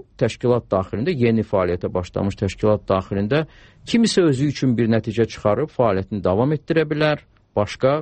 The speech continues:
bir Q T ilə birgə və yaxud özü həmin bu Q T daxilində, ə, təşəbbüsü ələ götürüb yeni nə isə təklif edə bilər. Ə, və bəlkə də bu qrup, ə, dağılıb,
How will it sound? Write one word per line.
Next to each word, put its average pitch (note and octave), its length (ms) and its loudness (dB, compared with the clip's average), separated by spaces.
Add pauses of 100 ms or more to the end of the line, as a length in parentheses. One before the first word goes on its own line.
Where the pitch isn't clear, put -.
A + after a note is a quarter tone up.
(120)
bir D#3+ 180 -6
Q D3+ 240 2
T D#3 120 0 (440)
ilə C3+ 120 2 (140)
birgə B2+ 400 2
və G#2 160 2
yaxud G2+ 260 -6 (140)
özü G2+ 300 2
həmin A2+ 280 2
bu C3+ 140 -4
Q C3+ 220 2
T C#3+ 100 0
daxilində, C3 640 0
ə, G#2 800 0
təşəbbüsü B2 540 0
ələ B2 160 2
götürüb A#2 420 -4
yeni G2+ 300 2
nə C#3 160 2
isə C3+ 180 -4
təklif A#2+ 400 -2
edə A2 200 0
bilər. G#2+ 280 0 (480)
Ə, A2 100 4 (300)
və D#3 160 2
bəlkə A#3+ 300 -2
də G3+ 120 0
bu E3+ 220 0
qrup, D#3+ 320 0
ə, C#3+ 160 0 (1120)
dağılıb, B2 480 0